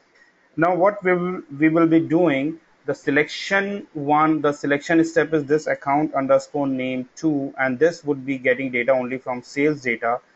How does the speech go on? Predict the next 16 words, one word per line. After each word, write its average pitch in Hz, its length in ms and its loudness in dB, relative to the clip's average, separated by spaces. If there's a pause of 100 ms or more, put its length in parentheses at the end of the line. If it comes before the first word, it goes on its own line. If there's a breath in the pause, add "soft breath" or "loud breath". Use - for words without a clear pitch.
(260 soft breath)
So 131 120 -2
I 123 100 2
scroll 151 560 2
down 143 280 2
first - 280 -2
of 127 180 0
all 123 300 2 (100)
and 117 280 -4
copy 127 400 0
this 139 300 -2
account 160 800 0 (1000)
data 131 320 0
set 135 340 2 (440)
and 165 380 2 (120)
paste 156 460 2
it 147 220 4